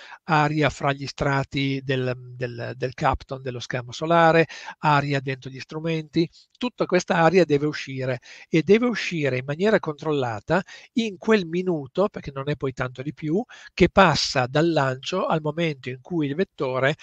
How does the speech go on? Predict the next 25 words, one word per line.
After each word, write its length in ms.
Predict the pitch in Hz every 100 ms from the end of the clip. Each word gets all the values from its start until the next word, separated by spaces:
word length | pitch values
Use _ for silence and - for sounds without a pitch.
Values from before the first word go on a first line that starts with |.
| - -
raggiunge 600 | 156 165 151 143 143 160
i 80 | 156
trenta 280 | 147 135 139
chilometri 400 | - 139 139 135
di 80 | 131
quota, 480 | - 117 110 147 151 -
dove 260 | _ 151 139
praticamente 680 | 135 120 160 156 127 123 143
la, 180 | 131 131 -
la, 220 | 139 131 _
la 100 | 143
pressione 340 | - 139 180 156
atmosferica 680 | 160 - 143 131 127 127 123 - -
è 100 | -
scesa 400 | 147 - 151 151
a 40 | 135
un 120 | 147
centesimo 580 | - 151 139 131 139 135
di 100 | 135
quella 260 | - 123
terrestre. 640 | - 120 110 107 - 113 123 - - - - - -
Quindi 500 | 202 185 143 131 127 -
il, 300 | 165 160 151
eh, 380 | 151 147 143 131 - -
fairing 640 | - 190 180 151 135 135